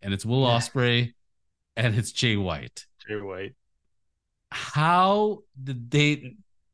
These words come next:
Speaker 1: let Jay White fall to their fingertips? I mean, Jay White, first of all, you talk about top guys on the mic. Did you catch the Jay White M J F, uh, roast? Jay White is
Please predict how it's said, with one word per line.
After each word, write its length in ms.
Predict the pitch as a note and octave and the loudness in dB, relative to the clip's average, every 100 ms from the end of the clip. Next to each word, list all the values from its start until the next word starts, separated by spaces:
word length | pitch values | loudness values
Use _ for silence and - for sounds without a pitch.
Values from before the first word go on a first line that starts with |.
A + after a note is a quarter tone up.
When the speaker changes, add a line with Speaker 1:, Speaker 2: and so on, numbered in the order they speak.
| _ - | _ -6
Speaker 1:
let 400 | C3+ C#3 D3+ D3+ | 2 4 2 2
Jay 160 | D#3 | 2
White 300 | C#3 C3 B2+ - | 2 2 0 -4
fall 240 | B2 A#2+ | -2 -2
to 100 | B2 | -2
their 140 | A#2+ | -4
fingertips? 720 | A2 A2 G2+ G2 - D#2+ - - | -2 -4 -2 -4 -8 -8 -10 -4
I 80 | A2 | 0
mean, 400 | A2+ A2 A2+ - _ _ - G2+ | 2 2 -2 -8 _ _ -20 -2
Jay 240 | C#3 F#3 | 2 2
White, 500 | G3+ E3 D#3 E3+ D#3+ _ _ _ _ _ _ _ _ _ | 2 2 0 -2 -8 _ _ _ _ _ _ _ _ _
first 260 | - G3+ G3+ | -2 -2 0
of 120 | F#3+ | 0
all, 200 | D#3 D3+ | 2 2
you 180 | C#3+ C3+ | 0 -2
talk 180 | - F3+ | -2 -2
about 160 | D#3+ | -2
top 200 | D#3+ D#3 D3 | -2 -4 -2
guys 220 | C#3 C3 | -2 -2
on 80 | A#2 | -4
the 80 | |
mic. 340 | G#2+ A2 F#2 - - _ _ _ _ _ _ _ _ _ _ _ _ - | -4 -6 -8 -14 -20 _ _ _ _ _ _ _ _ _ _ _ _ -2
Did 240 | B2 G#2+ | -2 2
you 220 | C#3+ C4 | 4 4
catch 560 | C4 G3 E3 E3 E3 - - | 2 0 2 0 -2 -10 -8
the 80 | B2+ | -8
Jay 300 | G#2 C#3 D#3 | 0 2 4
White 360 | C#3+ C#3 C#3+ - | 4 2 0 -2
M 240 | B2 C3 | -2 0
J 240 | A#2+ C3+ A2+ | 0 -2 0
F, 400 | A#2 D3 D#3 - | 0 -2 -4 -6
uh, 840 | D3 C#3+ C#3 C#3 C#3 C#3 C#3 C#3 B2+ | -2 -2 -2 -2 0 0 0 0 0
roast? 520 | C#3+ F#3 F#3 - - _ _ _ _ _ _ _ _ | 0 0 -2 -6 -12 _ _ _ _ _ _ _ _
Jay 240 | - C#3+ | -2 0
White 400 | D3+ C#3 C3+ C3+ - | 0 0 0 -2 -6
is 300 | G#2 G2 | -10 -10